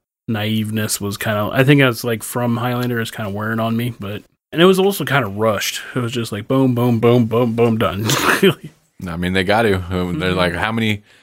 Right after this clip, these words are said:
Speaker 2: how many times we, can we almost kill this guy?" You
Speaker 1: Right.
Speaker 2: know? It's almost two hours, too. It's a decent length movie.
Speaker 1: Mm-hmm.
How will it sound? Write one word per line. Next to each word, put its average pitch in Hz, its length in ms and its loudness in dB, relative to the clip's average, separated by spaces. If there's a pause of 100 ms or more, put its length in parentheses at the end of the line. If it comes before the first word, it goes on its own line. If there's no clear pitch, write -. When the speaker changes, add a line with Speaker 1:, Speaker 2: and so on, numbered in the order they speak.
(160)
Speaker 2:
how - 120 -4
many 120 120 0
times 120 260 -4
we, 117 120 -2
can 117 180 -4
we 120 80 -2
almost 120 260 -2
kill 135 140 -4
this 107 180 -6
guy?" 85 380 -4 (400)
You 127 100 -4
Speaker 1:
Right. 117 240 -4
Speaker 2:
know? 85 40 -18 (320)
It's - 200 -4
almost 208 240 0
two 143 140 2
hours, 117 200 2
too. 92 320 -6 (360)
It's 117 120 -14
a 143 40 -12
decent 139 340 -6
length 107 220 -6
movie. 87 360 -4 (160)
Speaker 1:
Mm-hmm. 151 400 4